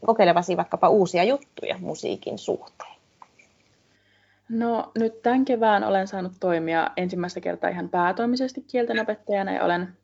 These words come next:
Speaker 2: päässyt sitä jo testaamaan niitä musiikin käyttötapoja, mitä tutkielmassakin tuli esille. Toki tää
Speaker 1: Vau, toihan on
Speaker 2: vuosi
Speaker 1: täydellistä.
Speaker 2: <laughs> Kyllä,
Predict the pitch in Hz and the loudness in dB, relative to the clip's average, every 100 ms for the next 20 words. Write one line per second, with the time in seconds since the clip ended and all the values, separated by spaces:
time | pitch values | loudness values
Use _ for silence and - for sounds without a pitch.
0 | _ _ 175 175 170 - 175 160 165 - | _ _ 2 2 -4 0 0 2 2 0
1 | 170 160 160 - - 90 - - - _ | -4 -2 -4 -6 -8 -6 -6 -8 -14 _
2 | _ _ _ - 202 208 190 165 160 156 | _ _ _ -8 -2 -2 -2 0 0 0
3 | 160 160 160 151 - 160 165 160 73 - | -2 -2 -2 -4 -4 -4 -6 -6 -8 -6
4 | 180 - - - 175 170 196 - 185 185 | -8 -8 -8 -6 -4 -4 -6 -8 -6 -4
5 | 185 175 175 185 - _ - - - - | -4 -2 -2 -4 -10 _ -20 -20 -20 -20
6 | _ _ 190 175 196 262 247 170 233 240 | _ _ -8 6 8 10 10 8 8 8
7 | 247 254 247 175 170 190 - - 302 349 | 6 6 6 6 4 -2 -4 2 10 10
8 | 359 - _ 254 226 202 | 8 -6 _ 8 10 10